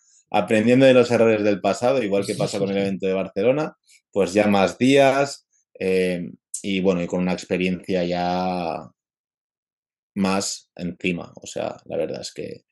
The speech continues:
Speaker 1: estuvo súper bien, eh, muy
Speaker 2: Ah,
Speaker 1: recomendable.
Speaker 2: me alegro, me alegro. Enhorabuena a los chicos de, de latam, ha sido un currazo, yo también he estado, bueno, le pregunté, le tuve la oportunidad de preguntarle a, a Lorena,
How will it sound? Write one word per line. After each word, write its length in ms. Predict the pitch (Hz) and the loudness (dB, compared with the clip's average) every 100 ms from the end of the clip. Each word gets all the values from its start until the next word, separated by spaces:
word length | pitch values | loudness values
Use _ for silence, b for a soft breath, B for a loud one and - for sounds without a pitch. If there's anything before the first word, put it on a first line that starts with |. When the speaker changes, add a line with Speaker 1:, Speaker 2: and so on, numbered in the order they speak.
| _ _ _ _ _ | _ _ _ _ _
Speaker 1:
estuvo 320 | 98 - 120 | -8 2 2
súper 280 | 107 98 92 | 4 0 0
bien, 320 | 90 87 87 _ _ _ | 0 -2 -4 _ _ _
eh, 300 | - 85 - | -12 -10 -8
muy 160 | 92 98 | -4 -2
Speaker 2:
Ah, 40 | |
Speaker 1:
recomendable. 720 | 98 92 90 90 87 85 85 _ _ _ _ _ _ - | 2 2 0 -2 -4 -6 -8 _ _ _ _ _ _ -8
Speaker 2:
me 120 | 92 | -2
alegro, 380 | 90 90 90 92 | 0 0 -2 -2
me 100 | 92 | -4
alegro. 220 | 92 95 - | -6 -6 0
Enhorabuena 580 | 123 113 110 104 104 104 95 87 87 _ _ - | 2 2 2 2 0 -2 -4 -6 -12 _ _ -6
a 80 | 92 | -4
los 140 | 95 | -4
chicos 320 | - 95 98 | -4 -2 0
de, 380 | 90 90 87 87 | 2 2 2 0
de 120 | 82 | 0
latam, 560 | 82 87 - 107 110 120 - - | 0 -2 0 -2 -2 -6 -14 -10
ha 160 | 87 | -8
sido 240 | 85 92 90 | -6 -4 -4
un 80 | |
currazo, 440 | 85 87 90 87 92 | -4 -4 -2 -2 -2
yo 140 | 90 | -2
también 380 | 85 90 87 87 | -4 -6 -6 -6
he 60 | 87 | -6
estado, 580 | - 92 92 92 92 | -4 -2 0 0 -4
bueno, 220 | 95 92 90 | -6 -4 -4
le 100 | 90 | -4
pregunté, 720 | 92 90 87 - 95 92 90 | -6 -6 -6 -2 0 0 0
le 100 | 90 | -2
tuve 180 | 95 92 | -2 -4
la 60 | |
oportunidad 360 | 90 92 92 92 | -4 -6 -6 -6
de 60 | |
preguntarle 460 | 90 92 87 87 87 87 | -6 -8 -8 -4 -2 -2
a, 120 | 87 b b b - | -4 b b b -6
a 80 | |
Lorena, 460 | 90 90 92 95 92 | -2 0 0 -2 -4